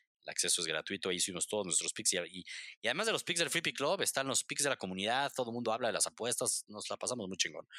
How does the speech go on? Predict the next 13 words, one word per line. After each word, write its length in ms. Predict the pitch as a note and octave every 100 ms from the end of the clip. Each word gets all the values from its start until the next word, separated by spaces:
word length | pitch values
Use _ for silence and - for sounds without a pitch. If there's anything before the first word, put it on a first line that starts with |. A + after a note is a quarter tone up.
| - - - - _
Y 60 | -
acabó 200 | C3+ D#3+
el 60 | G#3
partido 380 | D#3+ - E3
y 40 | C#3+
yo 80 | C#3+
dije, 300 | C3+ B2+ A2
"Ay, 120 | F2+
recuerden 440 | F#2 - A#2 G#2+
esto, 300 | G2 - E2 F#2+
¿eh? 140 | G#2+ _ _ _ _ _ _ _ _
Chelsea 280 | - G#2+ C3
gana. 360 | G#2+ F#2 -